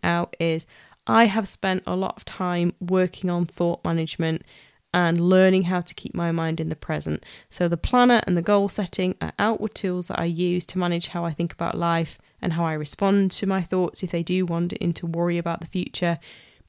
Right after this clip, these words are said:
But I also take the time to practice techniques for staying in the present. So many of us are not based in our mind in the present. We're always thinking about the past or the future, and very little time is spent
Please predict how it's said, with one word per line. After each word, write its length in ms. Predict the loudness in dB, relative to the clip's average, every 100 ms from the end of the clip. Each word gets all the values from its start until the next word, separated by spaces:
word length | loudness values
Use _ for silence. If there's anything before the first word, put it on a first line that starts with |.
| 6
But 80 |
I 100 | 8
also 340 | 8 6 4 2
take 240 | 2 -2
the 60 | -2
time 280 | 0 0 0
to 120 | -2
practice 360 | -8 -6 -6
techniques 460 | -4 -4 0 0 -2
for 100 | -6
staying 380 | -2 0 2 0
in 80 | -2
the 80 |
present. 560 | -4 -4 -2 -2 -4 _ _ _ _ _
So 400 | -8 -2 2 6
many 320 | 8 8 8
of 100 | 4
us 300 | 2 -2 -2 -4
are 160 | -2 0
not 420 | 2 2 0 -4 -12 _ _ 0
based 420 | 2 2 0 -4
in 120 | 0 2
our 140 | 4
mind 420 | 2 2 0 -2 -2
in 100 | -4
the 80 |
present. 460 | -2 -4 -2 -4 -6 _ _ _
We're 180 | -4 0
always 220 | 2 0
thinking 320 | 0 0 0
about 480 | -4 -6 _ -6 -6
the 60 | -8
past 580 | -4 0 0 -4 -14 -16 -20 _ -8
or 80 | -6
the 80 | -4
future, 640 | 0 0 0 -2 -2 -2 -8 _ -4
and 120 | 0
very 280 | 4 6 6
little 200 | 4 -2
time 400 | -4 0 2 2
is 80 | 2
spent 440 | -2 -2 0 -2